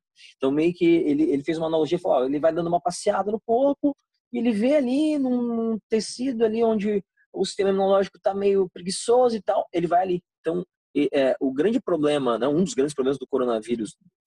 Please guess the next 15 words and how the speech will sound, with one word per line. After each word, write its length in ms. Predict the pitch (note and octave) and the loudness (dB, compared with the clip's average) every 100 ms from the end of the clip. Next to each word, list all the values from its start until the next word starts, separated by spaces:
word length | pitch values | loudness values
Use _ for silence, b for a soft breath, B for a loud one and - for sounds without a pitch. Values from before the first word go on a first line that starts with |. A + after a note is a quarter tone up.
| _ _ - _ _ | _ _ -20 _ _
sars 380 | - - B2+ - | -10 -2 -2 -2
cov 240 | A2+ G#2 | -2 -2
dois 240 | G2+ A#2+ D3 | 0 0 0
e 60 | |
causa 240 | - A2 A2 | -2 -4 -4
covid 240 | G#2 G#2 | -8 -10
dezenove 560 | F#2+ G2+ A2 G3+ E3+ A2 B B B _ _ - | -8 -4 -2 0 -2 -4 B B B _ _ -4
é 60 | |
exatamente 480 | B2 C#3+ C#3+ D3 D3+ | -2 -2 -2 -2 2
esse, 240 | G#3 G3+ B2+ | 0 2 -2
é 20 | |
o 40 | |
fato 260 | - - B2 | 0 -2 0
dele, 340 | C#3 D#3+ F#3 - _ B B _ A#2+ | 0 2 0 -2 _ B B _ 0
é, 300 | B2+ B2+ | 2 2